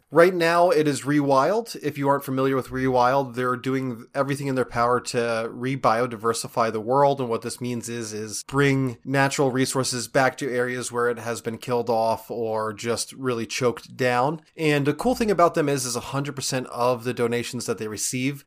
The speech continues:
goes directly to the places that need them, instead of taking any, any level of profit, uh, in any way. It all goes directly there. So a hundred percent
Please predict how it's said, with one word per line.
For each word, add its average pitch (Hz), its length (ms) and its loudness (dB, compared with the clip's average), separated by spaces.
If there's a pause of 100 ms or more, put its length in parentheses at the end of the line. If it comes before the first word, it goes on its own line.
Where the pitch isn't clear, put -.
(120)
goes 139 400 2
directly 127 440 0
to 131 220 -4
the 117 80 -2
places 113 680 -4
that 107 260 -4
need 117 240 -6
them, 131 260 -2
instead 113 380 -6
of 101 100 -8
taking 107 300 -6
any, 104 180 -8
any 117 180 -4
level 104 280 -4
of - 120 -16
profit, 104 560 -2
uh, 110 400 -8
in 113 160 -4
any 143 240 -2
way. 107 460 -2
It 135 140 -2
all 127 160 4
goes 123 180 -2
directly 120 320 0
there. 117 160 2
So 139 160 0
a 135 60 4
hundred 233 200 4
percent 185 460 0